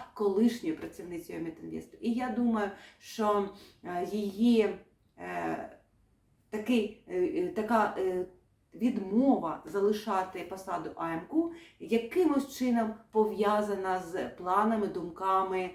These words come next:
і бажаннями Ріната Ахметова, її колишнього працедавця.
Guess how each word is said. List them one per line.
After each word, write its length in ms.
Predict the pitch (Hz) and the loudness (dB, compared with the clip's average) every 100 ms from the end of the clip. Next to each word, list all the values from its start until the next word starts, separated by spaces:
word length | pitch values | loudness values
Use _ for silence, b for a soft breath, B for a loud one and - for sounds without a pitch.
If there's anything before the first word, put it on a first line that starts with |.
| B B | B B
і 120 | 202 | -6
бажаннями 840 | - 202 196 190 175 180 180 190 190 - - | 0 0 0 -2 -2 -2 -4 -6 -8 -12 -4
Ріната 440 | 196 165 143 156 | -4 -2 -6 -6
Ахметова, 540 | 170 - 269 226 160 | -6 0 2 2 -2
її 160 | 160 165 | -2 -2
колишнього 720 | 185 180 208 - 165 156 160 B B | -4 -4 -4 -2 -4 -4 -6 B B
працедавця. 1700 | - 208 - 202 190 - - _ - 165 170 156 147 202 156 - - | -6 -4 -2 -2 -2 -4 -16 _ -12 -6 -2 0 2 0 0 -4 -14